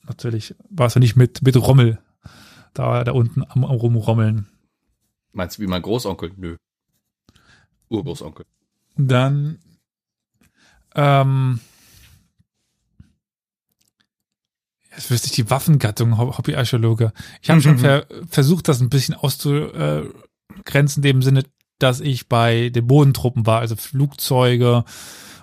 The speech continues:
Speaker 1: und Schiffe habe ich schon mal ausgegrenzt, obwohl er da gerade so ein bisschen
Speaker 2: Hast du das? Es gibt da so ganz komische Einheiten, die irgendwie so zwischen den, zwischen den, äh, äh, äh, äh,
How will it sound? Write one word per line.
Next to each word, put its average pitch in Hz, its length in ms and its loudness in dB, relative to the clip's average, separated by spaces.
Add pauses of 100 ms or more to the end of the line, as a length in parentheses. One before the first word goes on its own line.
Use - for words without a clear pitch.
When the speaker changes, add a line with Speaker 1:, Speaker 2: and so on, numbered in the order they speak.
Speaker 1:
und 120 480 4
Schiffe 123 280 0
habe 120 140 0
ich 107 60 -2
schon 113 100 -2
mal 120 120 -2
ausgegrenzt, 117 760 0
obwohl 123 180 0
er 117 60 2
da 117 120 0
gerade 120 320 0
so 123 100 0
ein 117 60 -2
bisschen 120 520 0 (420)
Speaker 2:
Hast - 340 -10
du 339 80 -6
das? - 560 -12 (1700)
Es - 100 -20
gibt - 200 -4
da 113 60 0
so 107 140 -4
ganz 127 380 -2
komische 110 680 -2 (180)
Einheiten, 101 680 -2
die 90 420 -6 (920)
irgendwie 113 260 -2
so 104 160 -4
zwischen - 480 -4
den, 98 340 0 (920)
zwischen 123 440 2
den, 98 320 2
äh, - 80 -6
äh, 90 520 2
äh, 85 640 0
äh, 85 120 -8